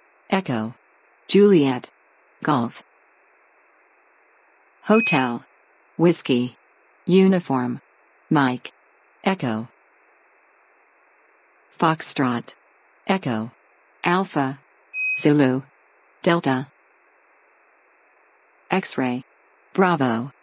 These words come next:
Golf. Whiskey. Yankee. Uniform. Victor. X-ray.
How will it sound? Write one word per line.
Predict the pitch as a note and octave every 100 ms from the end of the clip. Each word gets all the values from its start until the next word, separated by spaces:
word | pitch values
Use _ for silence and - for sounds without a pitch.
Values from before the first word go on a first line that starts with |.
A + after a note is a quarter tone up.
| _ _ _ _
Golf. | - C#3+ A#2+ - - _ _ _ _
Whiskey. | D#3+ F3 - C#3 B2 B2 _ _ _ _ _
Yankee. | E3+ E3+ D3+ B2+ B2+ _ _ _ _ _ _ _ _ _ _ _ _ _ _ _ _ - - - -
Uniform. | F3 F#3+ F#3+ F3 C3+ B2+ B2 C3 _ _ _ _ -
Victor. | E3+ E3+ C#3 C3 - _ _ _ _
X-ray. | - F#3+ - C3 B2